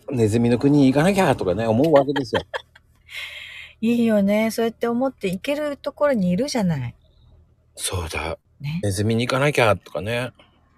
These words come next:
Speaker 1: <laughs> ネズミに行か-、あー、いいな。私、行かなきゃって言ったら一日かかるもんね。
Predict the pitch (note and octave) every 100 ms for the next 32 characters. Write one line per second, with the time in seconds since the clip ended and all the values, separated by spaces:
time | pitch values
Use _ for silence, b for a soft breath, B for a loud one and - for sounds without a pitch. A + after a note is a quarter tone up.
0 | _ _ _ _ - - - - - -
1 | - - _ F#3 - - _ _ B B
2 | B B - F#3 F3 F3 F#3 F3+ F#3+ F3
3 | E3+ E3 E3+ F#3 D#3 D#3 B3+ D#4 D#4+ G#3+
4 | G3 _ E3+ E3+ F3+ E3+ D3+ - A#3+ -
5 | - F#4+ - - F#3+ F3 E3+ F3